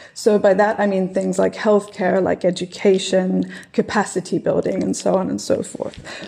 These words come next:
Whereas the Chinese approach, which very much links back to China's own development model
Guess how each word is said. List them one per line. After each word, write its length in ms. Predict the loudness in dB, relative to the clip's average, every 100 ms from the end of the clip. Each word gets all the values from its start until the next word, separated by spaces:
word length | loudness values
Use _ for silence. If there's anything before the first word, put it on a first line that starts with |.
| 0
Whereas 340 | 4 4 2
the 100 | 0
Chinese 540 | -4 -2 2 4 4 2
approach, 680 | -2 -2 -4 -4 -8 -10 -10 -16 -4
which 220 | 2 2 2
very 240 | 2 4
much 260 | 4 2 0
links 240 | -2 -2
back 300 | -2 -2 -2
to 160 | -4 -6
China's 480 | -6 -4 -2 -2
own 240 | 0 -2 0
development 520 | 0 0 -2 -4 -2
model 400 | -2 -2 -6